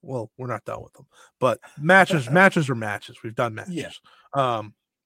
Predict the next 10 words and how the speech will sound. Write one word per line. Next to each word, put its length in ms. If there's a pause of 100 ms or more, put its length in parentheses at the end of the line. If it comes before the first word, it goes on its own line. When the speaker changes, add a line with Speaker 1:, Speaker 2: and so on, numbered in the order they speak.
(1040)
Speaker 1:
first 240
trial, 240
let 140
us 120
know 320
how 220
it 140 (460)
helped 420
pave 480
your, 520